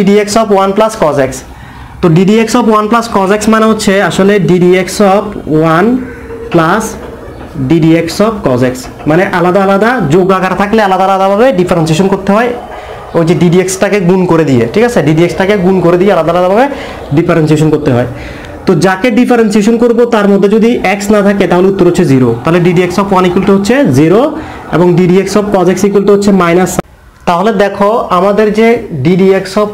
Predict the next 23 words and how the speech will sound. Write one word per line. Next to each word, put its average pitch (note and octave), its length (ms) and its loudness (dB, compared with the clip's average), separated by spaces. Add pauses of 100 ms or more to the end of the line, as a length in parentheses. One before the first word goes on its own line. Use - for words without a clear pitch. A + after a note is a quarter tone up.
(220)
one F#3+ 200 0
plus G3+ 200 2 (140)
cos D#3+ 220 0
x F#3 40 -8 (140)
ছিল D#3 140 -2 (220)
সেখান D#3 240 -2 (100)
থেকে F3+ 220 -4
ultimately E3 480 -2
আসলো F3 180 -4 (160)
minus D3 280 -2 (100)
of G#3 60 -6 (140)
sin A2+ 180 -2 (100)
x। - 40 -20 (1300)
এখন E3 240 0
আমরা G#3 120 0 (120)
পরের F3 220 0
লাইনে C#3+ 220 2
চলে B2 160 -2
যাচ্ছি। A#2+ 260 -8 (720)
তো - 120 -2
আমাদের F#3 220 0 (180)
one F3 160 -2
plus F#3+ 160 0